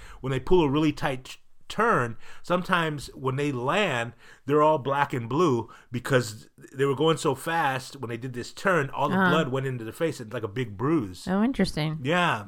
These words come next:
Speaker 1: and, uh, they have another one. They call it, uh, they literally call it sniffing your nuts. And that's when you pull a really tight turn, like in a dog fight, like in Top
Speaker 2: Right.
Speaker 1: Gun, right?
Speaker 2: Uh-huh.
Speaker 1: Your legs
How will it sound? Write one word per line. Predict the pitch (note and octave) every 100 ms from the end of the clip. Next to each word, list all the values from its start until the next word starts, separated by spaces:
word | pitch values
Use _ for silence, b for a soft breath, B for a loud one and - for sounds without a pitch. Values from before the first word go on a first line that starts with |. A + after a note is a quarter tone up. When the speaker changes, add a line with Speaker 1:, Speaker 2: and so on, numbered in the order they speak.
| B2
Speaker 1:
and, | B2+ B2+ B2
uh, | B2 A#2+ A2 G#2 B B B B
they | C#3
have | D#3
another | C#3 C#3+ F3 D#3
one. | C#3 B2 A#2+
They | B2 B2+
call | - F3+ E3+
it, | C3+ B2+
uh, | A#2
they | A#2
literally | A#2+ B2+ G3 G#3+ F3
call | - D#3 C#3+ B2+
it | - b b b b b -
sniffing | - - C#3 F3 E3+ D3+
your | C3
nuts. | B2 G2 - - - - b b b b
And | A2 B2+
that's | E3 E3
when | D3
you | A#2+ G#2 -
pull | F#3 G3+ F#3 -
a | A2+
really | A2 B2+ F3 F3
tight | - D#3 C3+
turn, | - D#3 B2+
like | A2 G2+
in | G2
a |
dog | F#2 A2+ A#2+ C#3+
fight, | - D3 D3
like | A#2
in | A#2+ G2+
Top | F3
Speaker 2:
Right. | E3 E3
Speaker 1:
Gun, | E3+ F#3+ F#3 C3
right? | C#3+ F3+
Speaker 2:
Uh-huh. | D#3+ F3 B B B
Speaker 1:
Your | B2 C#3+
legs | D3+ G3 A3+ D#3 C3 - -